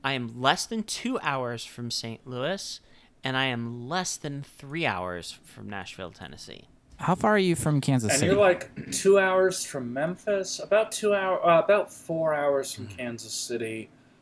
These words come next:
Speaker 3: Uh,
Speaker 2: Hmm.
Speaker 1: Like an hour, I'm, like, two hours
Speaker 3: Maybe
Speaker 1: from
Speaker 3: five.
Speaker 1: Louisville, Kentucky.
Speaker 2: Hmm.
Speaker 3: Kansas City's all the way on the other side of,
Speaker 2: Yeah.
Speaker 3: um, Missouri.
Speaker 2: I know, I just,
Speaker 3: You have to
Speaker 2: I just
Speaker 3: drive
Speaker 2: know
Speaker 3: laterally across Missouri.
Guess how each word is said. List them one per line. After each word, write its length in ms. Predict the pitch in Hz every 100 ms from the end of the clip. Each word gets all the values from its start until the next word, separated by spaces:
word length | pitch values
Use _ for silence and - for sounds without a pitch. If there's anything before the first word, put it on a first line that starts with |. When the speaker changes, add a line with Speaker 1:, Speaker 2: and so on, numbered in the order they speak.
| _
Speaker 3:
Uh, 520 | 127 110 107 107 101 87
Speaker 2:
Hmm. 40 |
Speaker 1:
Like 160 | 156 156
an 160 | 151 147
hour, 540 | 143 156 170 170 165 -
I'm, 100 | 160
like, 160 | 175 -
two 220 | - 185
hours 360 | 165 170 139 131
Speaker 3:
Maybe 60 | 113
Speaker 1:
from 140 | 135
Speaker 3:
five. 320 | 123 120 123 120
Speaker 1:
Louisville, 100 | 113
Kentucky. 580 | 107 - 110 - 76 82 - _ _ - -
Speaker 2:
Hmm. 220 | 101 78 - -
Speaker 3:
Kansas 380 | - 180 190 214
City's 340 | - 214 196 185
all 140 | 175
the 80 | 175
way 140 | 165
on 100 | 151
the 120 | 139 135
other 280 | 123 131 131
side 720 | 117 - 113 113 113 110 107 104 -
of, 340 | 113 107 104
Speaker 2:
Yeah. 480 | 123 104 104 101 101
Speaker 3:
um, 320 | 107 107 101 101 95 _ -
Missouri. 460 | 110 101 113 104 98
Speaker 2:
I 100 | 120
know, 140 | 110
I 80 | 110
just, 160 | 135 127
Speaker 3:
You 60 |
have 100 | 135
to 100 | -
Speaker 2:
I 60 | 127
just 200 | 131 127
Speaker 3:
drive 60 | 135
Speaker 2:
know 140 | 135 127
Speaker 3:
laterally 720 | 120 120 120 120 113 110 107
across 480 | - 117 107 104 110
Missouri. 420 | 101 104 98